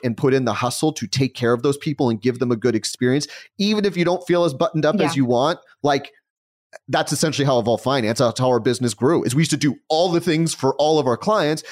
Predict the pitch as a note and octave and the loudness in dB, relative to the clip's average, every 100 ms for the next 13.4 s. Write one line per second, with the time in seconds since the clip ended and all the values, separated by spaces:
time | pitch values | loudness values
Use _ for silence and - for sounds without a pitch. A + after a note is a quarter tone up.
0 | - - D3 C#3+ C#3+ C#3+ - A#2 B2+ C#3 | -10 -4 -2 0 2 0 0 0 4 4
1 | C3 A2+ F#2+ G#2+ F3+ G3 F#3+ F#3 - A#2+ | 2 -2 -4 -6 -2 2 2 2 0 -2
2 | A2+ A2 A#2 C3 C3+ B2+ B2+ B2+ A#2+ A2+ | -2 -2 0 2 2 0 2 2 2 0
3 | - - - - D#3+ D#3 D3 D3+ C#3+ C3+ | -2 -12 -10 -4 0 2 2 2 0 0
4 | C3 A#2+ D#3 F3 F3+ F#3 C#3+ A#2+ - - | 0 2 2 2 2 0 -2 -4 -4 -4
5 | A2+ - A2 - E3 E3 - - F#3+ D3 | -6 -2 -2 2 2 0 -6 -6 -2 0
6 | C#3+ C#3 C3 A#2+ - A#2+ G2+ - A2 G#2 | 0 0 0 -2 -2 -2 -2 -4 -2 -2
7 | G2+ G2 C3+ F#3+ - E3+ D#3+ D#3+ D#3+ A#2+ | -2 0 0 0 0 0 2 4 2 2
8 | F3 E3+ - A#2 A2+ G#2+ - A#2 - G2 | 0 0 -2 -2 -2 -2 -2 -4 -4 -6
9 | G#2 G#2+ G#2 G#2 G2 F#2+ C#3+ F#3 - E3+ | -6 -10 -6 -4 -2 -2 -2 -2 0 -2
10 | - D3+ - - D#3 D3+ - F#3+ F#3+ F#3 | 0 -4 -6 -6 -2 -2 0 0 0 -2
11 | - - - - C#3+ D3+ - D3 B2+ C#3 | 0 0 0 2 2 0 0 -2 0 2
12 | C#3 - C#3+ C3 G#2 - A#2+ B2 D3+ D#3 | 0 0 -2 -2 -4 0 0 0 -2 -2
13 | - _ D3+ - | -8 _ -2 -2